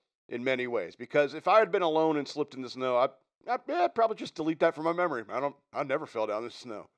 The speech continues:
But no, I remember that the dog was there. The dog saw me, and he could probably testify to the fact <clears throat> in court.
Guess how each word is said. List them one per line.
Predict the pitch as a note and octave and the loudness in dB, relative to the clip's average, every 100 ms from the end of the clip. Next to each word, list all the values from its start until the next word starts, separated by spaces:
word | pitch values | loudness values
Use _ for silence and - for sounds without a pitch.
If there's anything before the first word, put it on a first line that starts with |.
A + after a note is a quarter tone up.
| _ _ - | _ _ 2
But | E3 D#3 | 2 4
no, | F3+ C#3+ F2 _ - | 2 2 0 _ 4
I | C#3+ | 4
remember | C3+ D3+ E3 E3 | 6 6 6 4
that | D#3 | 0
the | C#3 | -2
dog | C#3 C#3 C3+ | 6 6 6
was | C3+ | 0
there. | A#2 A2 G#2+ _ - | -2 -2 -4 _ -16
The | |
dog | B2 D#3 D3+ D3 | 2 8 8 6
saw | - C3 A#2+ | 2 2 2
me, | A#2+ - _ - | 0 -10 _ -12
and | A#2+ | -10
he | A#2 | -10
could | - | -4
probably | D#3+ D3 C#3+ | 4 4 4
testify | D#3 C3+ - C3 A#2+ A2 _ _ _ _ _ - | 0 -2 -2 0 0 -2 _ _ _ _ _ 0
to | F#3 | 0
the | D3+ | 2
fact | C#3+ A#2+ A#2 - C3 | 2 2 2 -4 -14
<clears throat> | B2 - | -8 2
in | D#3 | 2
court. | - G#2+ - | 2 -8 -10